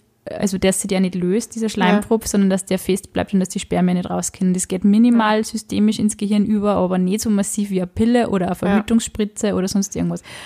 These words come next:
Speaker 1: Also ich, ich kann nur eine Sache sagen, alle Endometriosen-Patientinnen, Finger weg von Kupferprodukten. Das macht's anscheinend, habe ich von sehr vielen Ärzten gehört, ums Ärgste schlimmer.
Speaker 2: Ja.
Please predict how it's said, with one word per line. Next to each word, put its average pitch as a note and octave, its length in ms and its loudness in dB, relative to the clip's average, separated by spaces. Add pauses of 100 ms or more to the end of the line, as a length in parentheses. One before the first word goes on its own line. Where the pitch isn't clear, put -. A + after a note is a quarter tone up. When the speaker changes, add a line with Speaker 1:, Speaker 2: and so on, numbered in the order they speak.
(160)
Speaker 1:
Also F#3+ 340 2 (840)
ich, F#3 160 -10
ich G#3 160 -4
kann A#3 200 4
nur B3 220 6
eine G#3 120 4
Sache A#3+ 220 0
sagen, A3+ 280 0
alle G#3+ 200 2 (100)
Endometriosen-Patientinnen, G#3+ 1500 0
Finger A3+ 380 2
weg G3 180 -2
von G#3 140 2
Kupferprodukten. G3+ 1160 0
Das G3+ 120 -2
macht's - 480 0
anscheinend, G3 680 2
habe G3 140 0
ich G3 40 -6
von F#3 180 0
sehr G3 240 0
vielen - 160 -2
Ärzten F#3+ 320 -2
gehört, G3 260 -4 (340)
ums G3 320 0 (540)
Ärgste G3 380 -2
schlimmer. F3+ 400 0 (360)
Speaker 2:
Ja. A3 280 -4